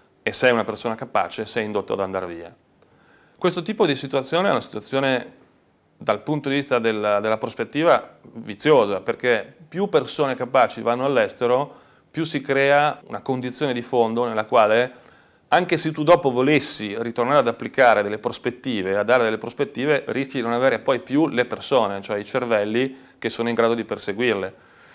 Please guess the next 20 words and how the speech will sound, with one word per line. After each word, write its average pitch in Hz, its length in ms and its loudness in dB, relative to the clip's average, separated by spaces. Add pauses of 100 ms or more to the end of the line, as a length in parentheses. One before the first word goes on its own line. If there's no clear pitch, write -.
(220)
Da 110 80 0
questo 127 260 -4
punto 135 280 -4
di 139 60 0
vista 131 200 -2
l'Italia 123 420 4
non 110 140 -2
è 123 80 -2
solo 113 240 -2
una 104 160 -6
società 107 420 -2
diseguale 104 960 0
o 101 140 -6
più 131 220 -6
diseguale 101 720 -2
dal 104 140 -4
punto 104 160 -12
di 104 60 -14
vista 101 140 -8
economico, 104 800 -4